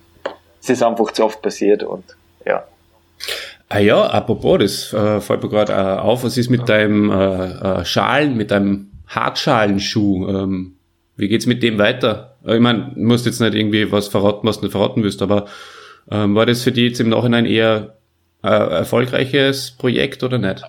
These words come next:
Speaker 1: Ja, da,
Speaker 2: Sagen wir's mal
Speaker 1: das ist
Speaker 2: so.
Speaker 1: auch wieder sowas. Da tun wir ganz hart, irgendwie zu sagen, ob's jetzt wirklich erfolgreich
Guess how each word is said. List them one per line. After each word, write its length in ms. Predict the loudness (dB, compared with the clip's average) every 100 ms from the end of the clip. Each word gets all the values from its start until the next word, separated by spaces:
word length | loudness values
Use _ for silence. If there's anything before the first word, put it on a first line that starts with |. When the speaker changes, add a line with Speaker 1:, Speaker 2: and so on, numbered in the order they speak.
| -2
Speaker 1:
Ja, 280 | 4 4 4
da, 40 |
Speaker 2:
Sagen 140 | 2
wir's 80 | 2
mal 60 | 0
Speaker 1:
das 100 | 0
ist 100 | 2
Speaker 2:
so. 80 | 2
Speaker 1:
auch 140 | 4
wieder 180 | 2 2
sowas. 380 | 0 0 -2 -4
Da 80 | -4
tun 240 | -2 0
wir 120 | -2
ganz 360 | -2 -2 -2 0
hart, 320 | 2 2 -4
irgendwie 300 | -6 -4 -4
zu 120 | -6
sagen, 300 | -2 0 0
ob's 140 | -4 -8
jetzt 200 | -8 -4
wirklich 300 | -4 -2 -2
erfolgreich 680 | -2 2 2 4 4 2